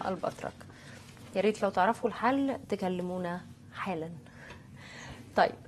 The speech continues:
دلوقتي في مرقس ستاشر ستاشر بيقول: "من آمن واعتمد خلص". طيب،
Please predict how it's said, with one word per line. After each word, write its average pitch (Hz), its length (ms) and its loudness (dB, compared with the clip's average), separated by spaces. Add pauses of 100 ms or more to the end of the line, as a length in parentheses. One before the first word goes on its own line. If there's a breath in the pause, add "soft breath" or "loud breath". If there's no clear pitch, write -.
(220)
دلوقتي 302 600 8
في - 160 0
مرقس 254 340 6
ستاشر 233 320 2
ستاشر 233 600 6
بيقول: 220 720 6
"من 233 260 8
آمن 233 360 8
واعتمد 226 960 8 (160)
خلص". 190 480 6 (800 loud breath)
طيب، 170 220 8